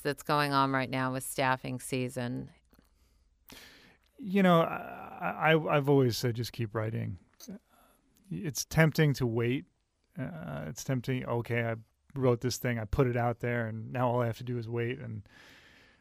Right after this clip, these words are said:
Speaker 2: um, as we all know, that doesn't always go the way you plan.
Speaker 1: Yes.
Speaker 2: But if you keep writing whatever y-,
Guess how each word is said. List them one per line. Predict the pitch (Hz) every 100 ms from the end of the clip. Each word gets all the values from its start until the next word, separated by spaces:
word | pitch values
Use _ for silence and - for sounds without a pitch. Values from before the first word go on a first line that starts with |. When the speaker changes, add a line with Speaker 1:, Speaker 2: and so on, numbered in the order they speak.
| _ -
Speaker 2:
um, | 127 120 117 113 120 185
as | 131
we | 117
all | 117 113
know, | 113
that | 113 113
doesn't | 120 113 120
always | 113 104
go | - 120 117
the | 113
way | 120 117
you | 117 117
plan. | 151 120 120
Speaker 1:
Yes. | 156 - _ _ _ _ _ _ _ _ 131
Speaker 2:
But | 139
if | 135 -
you | 139
keep | - - 156 156 _ _ _ _ _ _ _ -
writing | 131 120 120 120 117 123 170 _ _ _ _ _ _ _ 180 127
whatever | 127 131 131 123
y-, | 120